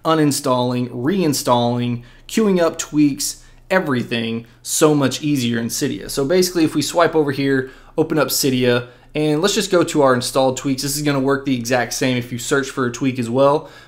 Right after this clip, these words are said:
but you can basically just swipe over, and then you're gonna have all these options. So you could queue up a tweak if you wanted to install several different tweaks, which is what I use Swipe for More mostly.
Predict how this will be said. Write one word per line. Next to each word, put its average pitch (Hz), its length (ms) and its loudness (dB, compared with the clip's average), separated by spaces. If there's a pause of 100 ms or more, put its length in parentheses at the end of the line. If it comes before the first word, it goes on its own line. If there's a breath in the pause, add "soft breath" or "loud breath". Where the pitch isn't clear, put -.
but 147 80 6
you 151 60 0
can 143 140 4
basically 156 480 2
just 127 200 -2
swipe 135 360 0
over, 175 480 0 (200 loud breath)
and 139 100 -4
then 151 80 2
you're 151 80 0
gonna 143 140 0
have 139 260 0
all 135 160 0
these 127 260 -2
options. 120 520 -2
So 131 340 0 (180 loud breath)
you 160 80 -10
could 135 220 -2
queue 220 300 2
up 196 140 4
a 180 40 -2
tweak 202 500 -6
if 135 140 -4
you 143 120 -2
wanted 135 260 0
to 131 120 -2
install 127 320 0
several 165 420 0
different 165 320 -4
tweaks, 180 420 -6
which 123 160 -4
is 120 260 -4
what 127 220 -2
I 123 140 0
use 131 540 2
Swipe 139 300 2
for 135 140 0
More 131 240 2
mostly. 147 600 0